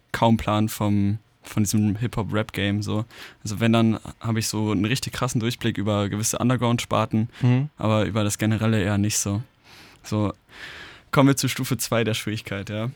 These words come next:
Speaker 2: Ei, ei, bei eins ging's ja schon gut los. <laughs> Okay.
Speaker 1: Okay, okay. Berlin. Wer ist der erfolgreichste Rapper in Berlin?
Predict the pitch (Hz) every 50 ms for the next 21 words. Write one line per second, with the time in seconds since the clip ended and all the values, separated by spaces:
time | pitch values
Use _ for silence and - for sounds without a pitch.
0 | - - - - - 117 110 107 107 107 113 110 107 104 117 113 - - 113 117
1 | 120 - - 131 123 123 - 131 123 117 131 127 123 127 131 135 139 131 - 226
2 | 180 151 131 - 247 - - 220 196 165 143 180 185 156 180 180 180 180 185 -
3 | - 226 214 190 156 131 - 127 120 117 - 139 123 113 104 101 - - - 131
4 | 135 131 - 170 160 151 127 113 147 - - 160 131 113 123 - - - 123 -
5 | - - _ _ - - - - - - - 131 127 131 139 120 113 110 123 -
6 | - - - _ _ - - - - - - 127 135 151 160 120 - - - 123
7 | 113 120 - - 135 135 - 123 127 - - 117 110 113 113 - 127 110 117 139
8 | - _ - 104 110 104 113 113 110 113 113 101 101